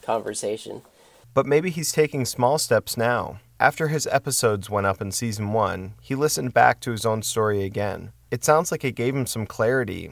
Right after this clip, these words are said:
Speaker 2: and inspired him to take accountability and action.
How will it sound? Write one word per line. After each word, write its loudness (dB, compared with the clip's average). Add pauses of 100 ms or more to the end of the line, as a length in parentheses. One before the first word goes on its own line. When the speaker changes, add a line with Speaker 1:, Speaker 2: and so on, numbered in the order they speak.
(120)
Speaker 2:
and -4
inspired 0
him -4
to -6
take -6
accountability -2
and -6
action. -8